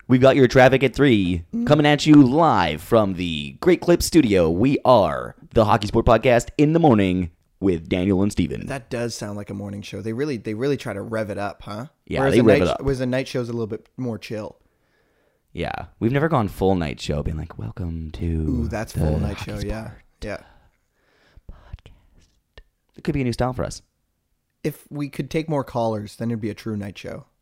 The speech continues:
Speaker 2: because that's the best time to take callers.
Speaker 1: Yeah, you need those
Speaker 2: Three
Speaker 1: late night
Speaker 2: at
Speaker 1: ones.
Speaker 2: three in the morning.
Speaker 1: Oh, we got a caller?
Speaker 2: Oh.
Speaker 1: Hey. We got a caller on line one. Uh, thank you for calling the Hockey Sport Podcast. That was
Speaker 2: <laughs>
Speaker 1: really good timing. Uh,
Speaker 2: Uh,
Speaker 1: what's your name?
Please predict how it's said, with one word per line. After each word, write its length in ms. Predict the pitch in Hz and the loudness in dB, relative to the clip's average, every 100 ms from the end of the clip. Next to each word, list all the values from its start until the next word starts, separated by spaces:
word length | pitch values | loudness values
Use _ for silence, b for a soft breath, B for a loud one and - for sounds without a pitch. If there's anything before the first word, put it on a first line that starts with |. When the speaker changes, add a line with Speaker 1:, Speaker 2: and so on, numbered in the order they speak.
| _ | _
Speaker 2:
because 240 | 127 127 123 | -12 -10 -8
that's 160 | 123 | -8
the 40 | 104 | -10
best 220 | - - | -14 -14
time 120 | 113 | -16
to 60 | - | -16
take 180 | - - | -18 -16
callers. 440 | - - - - _ _ - | -16 -16 -18 -20 _ _ -12
Speaker 1:
Yeah, 220 | 92 69 | -8 -6
you 120 | 67 | -4
need 140 | 98 107 | -2 -2
those 140 | 90 | -4
Speaker 2:
Three 60 | 80 | -6
Speaker 1:
late 240 | 78 76 64 | -10 -10 -10
night 180 | 71 | -10
Speaker 2:
at 60 | 67 | -10
Speaker 1:
ones. 100 | 69 | -10
Speaker 2:
three 140 | 71 | -10
in 60 | 107 | -10
the 60 | 110 | -10
morning. 280 | 110 110 120 - - - - - - 135 - - - 1077 1077 - - - - 1077 - - - - | -10 -12 -12 -12 -14 -14 -14 -12 -12 -12 -12 -12 -12 -10 -10 -10 -10 -12 -16 -18 -20 -20 -20 -4
Speaker 1:
Oh, 120 | - - _ - | -4 -4 _ -4
we 60 | 107 | 2
got 80 | 110 | 2
a 40 | |
caller? 200 | 113 160 _ - | 2 -2 _ -10
Speaker 2:
Oh. 140 | 226 - _ - | -10 -10 _ -2
Speaker 1:
Hey. 200 | 180 - _ _ _ _ _ _ _ - | -2 -2 _ _ _ _ _ _ _ 0
We 60 | |
got 100 | 123 | 2
a 20 | 120 | 6
caller 160 | 147 | 6
on 60 | 131 | 6
line 160 | 120 | 4
one. 200 | 117 185 - - | 4 2 -2 0
Uh, 180 | 107 - | 0 2
thank 180 | 120 113 | 0 0
you 100 | 117 | -2
for 120 | 110 101 | -2 -2
calling 280 | 110 101 | 0 0
the 280 | 95 90 85 b b b b | -2 -4 -6 b b b b
Hockey 180 | - 101 | -18 -14
Sport 320 | - 98 87 | -6 -6 -4
Podcast. 760 | 107 117 160 87 107 - - 120 | -2 -2 -2 -6 -6 -10 -12 -4
That 60 | 107 | 0
was 120 | 110 | 0
Speaker 2:
<laughs> 20 | |
Speaker 1:
really 120 | 127 110 | 0 -2
good 120 | 87 | -4
timing. 280 | 107 98 135 b b b b | -6 -6 -10 b b b b
Uh, 40 | - | -6
Speaker 2:
Uh, 300 | 92 85 85 | -4 -4 -2
Speaker 1:
what's 180 | 113 - | -2 0
your 60 | 107 | -2
name? 240 | 110 214 | -4 -6